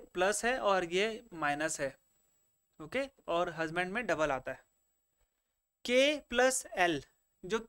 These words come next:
के है, अ, प्लस में क्या है, के is the sister of L, के is the sister of L, के is the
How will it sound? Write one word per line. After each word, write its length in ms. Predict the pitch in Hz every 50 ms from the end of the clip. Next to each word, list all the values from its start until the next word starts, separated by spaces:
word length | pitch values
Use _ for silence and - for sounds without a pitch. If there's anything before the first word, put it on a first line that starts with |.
| _ -
के 240 | 226 233 254 277 277
है, 280 | 240 240 233 226 247
अ, 40 | 262 - _ _ _ _ _ _ _ _ _ _ _ _ _ _ _ -
प्लस 540 | 214 220 220 214 - - 226 233 233 - 254
में 120 | 254 247
क्या 160 | 247 254 247
है, 140 | 247 262 285 294 - _ _ _ _ _ _ _ _ _ _ _ _ _ _ _ _ _
के 360 | - 254 254 269 277 302 311 302 - _ _ _ _ -
is 120 | 226 240
the 140 | 214 262 285
sister 400 | 277 - 240 220 - - 233 240 240
of 220 | 233 247 294 285 - - _ _ _ _ _ _ _ - - _ _ _
L, 240 | 180 - 147 - 123 - _ _ _ _ _ _ _ _ _ _ -
के 360 | 233 240 269 285 247 220 233
is 80 | 202 202
the 200 | 254 262 262 220
sister 220 | 190 - 208 202
of 200 | 196 185 180 -
L, 160 | 165 143 139 - _ _ _ _
के 360 | - 220 240 262 208 196 202 185
is 100 | 170 170
the 180 | 220 262 294